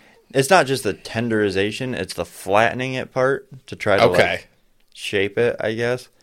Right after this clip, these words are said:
Speaker 1: Sometimes I think it's just anger management and stress relief.
Speaker 2: It didn't work.
Speaker 1: Every, I swear, every once in a while, she calls me at work and she's like, "Hey, um, I'm about ready to start cooking dinner. We're having chicken parm." I'm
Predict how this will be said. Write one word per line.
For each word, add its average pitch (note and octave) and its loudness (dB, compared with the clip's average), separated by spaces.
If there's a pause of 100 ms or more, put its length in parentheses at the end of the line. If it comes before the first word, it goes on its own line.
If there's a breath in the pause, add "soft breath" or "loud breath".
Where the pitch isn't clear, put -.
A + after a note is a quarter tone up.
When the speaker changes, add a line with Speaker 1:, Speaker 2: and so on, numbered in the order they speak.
(260 soft breath)
Speaker 1:
Sometimes G#2+ -2
I F#2 0
think G2+ -6
it's F#2 -4
just F#2 -6
anger F#2 -4
management F#2 -6
and F2 -12
stress - -6
relief. B2+ -6
Speaker 2:
It G2 -6
didn't F2+ -6
work. E2+ -6 (960)
Speaker 1:
Every, B2 -2 (340 loud breath)
I B2+ 2
swear, B2 4
every A#2 8
once A#2 2
in A#2+ -4
a - 2
while, G2+ 4
she A2 -6
calls G#2 0
me A2+ 0
at F#2+ 0
work G#2 2
and G2+ -4
she's G2 -6
like, G2+ 0 (500 soft breath)
"Hey, D3 4 (140)
um, A#2+ 2 (480)
I'm A#2+ 2
about B2+ 6
ready C3 6
to A#2 -4
start B2 2
cooking A2+ -4
dinner. A2+ 2
We're A2 2
having G#2+ 2
chicken A2+ -4
parm." G2+ -2
I'm F2+ -12